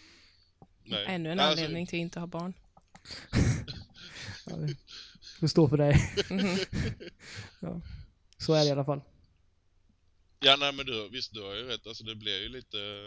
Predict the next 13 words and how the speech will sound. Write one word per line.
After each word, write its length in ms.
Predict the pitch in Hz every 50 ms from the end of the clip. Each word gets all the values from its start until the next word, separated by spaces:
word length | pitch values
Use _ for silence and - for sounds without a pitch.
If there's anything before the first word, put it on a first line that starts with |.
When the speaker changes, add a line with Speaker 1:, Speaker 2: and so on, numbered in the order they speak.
| 104 101 104 101 _ _ _ _ _ _ _ _ -
Speaker 1:
eh, 380 | 101 98 98 98 101 98 98 107
annorlunda 440 | 104 101 98 98 95 98 98 98 98
nu. 220 | 101 98 98 110 _ - _ _ _ _ _ _ - _ _ - _ _ - _ _ _
Speaker 3:
Ja, 180 | - 139 160 - _ _ _ _ _ _ _ _ _ _
Speaker 1:
Men, 160 | - 104 104
Speaker 3:
det 60 | -
är 100 | - -
det. 60 | - 139
Speaker 1:
eh, 40 | 104 98 - _ - _ _ _ _ _ _ _ _ _ _
visst 200 | - 117 - -
är 40 | 113
det. 200 | 120 120 113 165
Speaker 3:
Jag, 200 | 165 160 - -